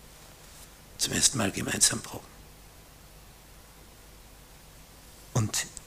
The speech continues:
diese Gesänge, das war ihnen so wichtig, dass diese Sänger, diese Musiker, die wohnen um Jerusalem her, weil es immer in Jerusalem die Feste gibt.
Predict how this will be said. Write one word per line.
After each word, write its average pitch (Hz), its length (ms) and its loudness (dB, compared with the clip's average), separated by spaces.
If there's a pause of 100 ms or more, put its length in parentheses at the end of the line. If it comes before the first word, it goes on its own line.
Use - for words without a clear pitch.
(120)
diese 98 440 12 (760)
Gesänge, 147 580 12 (2000)
das - 180 12
war 127 80 12
ihnen 123 200 10
so 135 220 12
wichtig, - 460 6 (360)
dass - 200 12
diese 113 420 12 (1200)
Sänger, 170 440 12
diese 113 260 8
Musiker, 160 580 10 (960)
die 101 260 6
wohnen 131 440 10
um 160 200 10
Jerusalem 160 680 12
her, 135 260 8 (120)
weil 117 100 6
es - 100 4
immer 147 240 8
in 170 100 8
Jerusalem 147 600 12
die 180 100 6
Feste - 460 10
gibt. - 400 -8